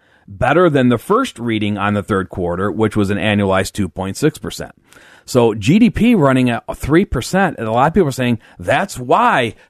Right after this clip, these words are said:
<laughs> we're not going into a recession, right? Um, because the, y-, you know, the, we, we still see productivity, we still see consumer spending up there, and that leads us to the jobs report. Actually, we got the triple play payroll this week,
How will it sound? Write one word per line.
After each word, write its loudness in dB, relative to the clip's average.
<laughs> -2
we're 4
not -2
going -2
into 0
a -2
recession, -4
right? -8
Um, -4
because -2
the, -4
y-, -6
you -4
know, -4
the, -6
we, -2
we -4
still 2
see -2
productivity, 0
we -4
still 0
see -2
consumer 2
spending -4
up -4
there, 2
and 2
that 0
leads 2
us -2
to -10
the 0
jobs 0
report. -10
Actually, 0
we 2
got 0
the -6
triple -2
play 2
payroll -4
this -8
week, -8